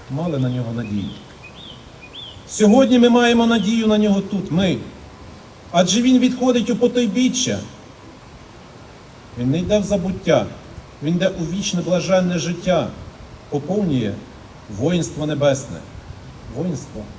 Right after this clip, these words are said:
ангелів. Рідні, прийміть найщиріші співчуття. Пам'ятайте, ваш син герой,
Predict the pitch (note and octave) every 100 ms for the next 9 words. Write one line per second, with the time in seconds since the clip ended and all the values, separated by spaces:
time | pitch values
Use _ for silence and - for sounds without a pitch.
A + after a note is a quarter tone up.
0 | - - G#2+ G2+ F2 D#2+ - - - -
1 | - - - - - - - - - -
2 | B2+ B2+ - - - - - - - A3
3 | E3+ A3 E3 A2 B3 - - - - -
4 | - - - F3+ G#3+ A#3 A3+ G3+ - G#3+
5 | F3+ G#3 - F#3+ G3+ - D3+ A#2 - -
6 | - - - - - - - - - E3+
7 | G#3 A#3 A3+ G3+ G#3 G3+ - A#3 F3+ G#3
8 | F#3+ C3